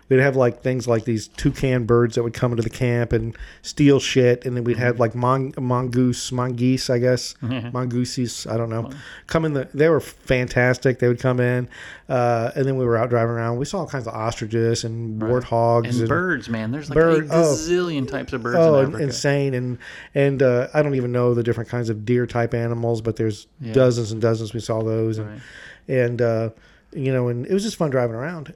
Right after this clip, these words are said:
Speaker 1: And, uh, and they were always on the radio saying, you know, "Oh, lion," you know, and we'd all,
Speaker 2: Yeah.
Speaker 1: all of us
Speaker 2: Spot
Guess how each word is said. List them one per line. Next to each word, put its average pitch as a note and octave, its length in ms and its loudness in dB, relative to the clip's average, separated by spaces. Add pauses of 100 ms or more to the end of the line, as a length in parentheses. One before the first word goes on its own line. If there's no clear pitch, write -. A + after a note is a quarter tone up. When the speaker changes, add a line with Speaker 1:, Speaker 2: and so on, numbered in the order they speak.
Speaker 1:
And, C3 280 -2
uh, A#2+ 200 2 (360)
and D#3+ 80 0
they G3+ 60 4
were G#3+ 120 6
always F3 140 4
on D#3+ 80 2
the B2+ 80 0
radio A#2 360 4
saying, A2+ 400 -6
you A#2+ 80 -2
know, D3 120 -8
"Oh, E3 220 -12
lion," D#3+ 460 -2
you D3+ 100 -2
know, D3 140 0
and A#2+ 120 -2
we'd A#2 120 2
all, A#2 320 0 (180)
Speaker 2:
Yeah. C3 60 0
Speaker 1:
all B2+ 80 6
of G#2+ 80 2
us G#2 60 0
Speaker 2:
Spot - 40 -4